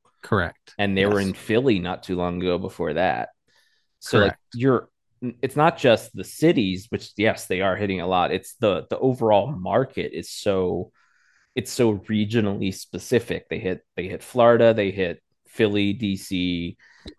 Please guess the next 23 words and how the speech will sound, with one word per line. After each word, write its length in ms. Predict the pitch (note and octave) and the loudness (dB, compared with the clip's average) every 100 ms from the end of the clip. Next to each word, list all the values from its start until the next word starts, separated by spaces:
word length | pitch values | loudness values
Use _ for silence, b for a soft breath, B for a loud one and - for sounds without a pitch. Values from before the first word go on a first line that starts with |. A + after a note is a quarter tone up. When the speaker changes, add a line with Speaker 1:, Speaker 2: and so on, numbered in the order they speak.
| - | -4
Speaker 2:
they 140 | F#2+ | -2
hit 260 | G2 F#2+ - | -2 -4 -8
Bo-, 140 | - | -8
you 120 | F#2+ | -10
know, 80 | F2+ | -8
they 120 | F2 | -6
hit 160 | G#2+ G#2 | -4 0
Boston, 840 | G2 F2+ F2 - E2 D#2+ D#2+ G2+ _ _ _ | 2 2 0 -4 -4 -4 -8 -12 _ _ _
and 500 | D#2 D#2+ C#2+ C2 - - _ _ _ | -6 -6 -8 -10 -14 -18 _ _ _
they 160 | E2 G2 | -6 -4
hit 160 | F#2 | -4
a 60 | F2 | -6
bunch 260 | D3+ F3 - | -6 -8 -10
of 80 | - - | -16 -4
places 400 | G#2 F#2+ F#2 F2 | -2 -2 -6 -10
in 100 | F2+ | -2
Texas. 560 | B2+ C3 - E2+ - | 0 0 -4 -12 -12
It's 160 | - - | -18 -8
like, 240 | D#2 - _ - | -8 -8 _ -12
and 180 | F#2+ F#2+ | -6 -2
those 240 | F#2+ F#2 | -2 -4
are 80 | F#2+ | -4
their, 380 | G2 G2 G#2+ | -2 0 0